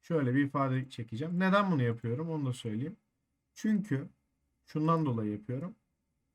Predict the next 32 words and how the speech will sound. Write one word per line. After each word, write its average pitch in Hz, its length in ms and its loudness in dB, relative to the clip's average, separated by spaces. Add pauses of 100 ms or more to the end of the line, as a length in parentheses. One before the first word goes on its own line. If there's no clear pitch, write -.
(1040)
Ee, 117 240 0
site, 190 640 0 (320)
e, 131 140 -2 (100)
Pro 165 200 2
api 165 280 4
olmadığı 135 440 2
için, 175 340 -6 (520)
e, 123 60 -4
sizi 160 300 0
bir 180 60 2
yerde 156 300 4
kısıtlıyor 139 520 -4
public 123 400 0
api'lerde. 113 460 -2
Atıyorum 143 400 -2
siz - 160 -12
sürekli 147 380 -2
istek 151 280 -4
atarsanız 139 500 -4
siteye, 160 260 -6
site 143 320 -2
bir 147 40 2
hata 147 320 2
çeviriyor. 143 440 -2
O 160 60 4
hata 156 260 2
olmasın 127 380 0
diye 151 140 0
try 127 200 0
exit 123 340 -2
bloğu 131 300 2
kullanıyorum. 110 520 -6